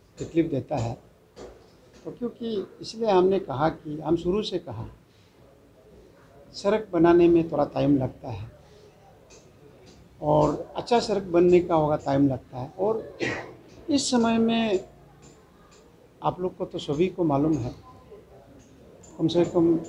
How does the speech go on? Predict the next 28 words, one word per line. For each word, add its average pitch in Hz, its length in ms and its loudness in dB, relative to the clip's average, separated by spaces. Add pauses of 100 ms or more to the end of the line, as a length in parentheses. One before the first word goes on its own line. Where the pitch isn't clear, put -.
ये 170 140 6
दो 180 180 6
महीना 165 280 10
में 151 160 4
तो 143 100 -10
वर्षा 147 360 2
बिल्कुल 156 520 0
चूता 180 340 2
नहीं, 143 240 4 (260)
धूमधाम 226 600 2
वर्षा 180 380 2
दिन 175 260 2
रात 170 260 6
आया। 143 220 -6 (960)
तो 202 60 -8
इसमें 208 260 -6
हम 202 200 4
लोग 196 140 -2 (160)
कॉन्ट्रैक्टर 175 480 2
को 180 160 -6
भी 180 100 0
बहुत 147 260 2
ज़बरदस्ती 143 540 -2
तो - 140 -10
नहीं 143 160 2
कर 139 120 -8
सकता - 340 -18
है। 113 100 -14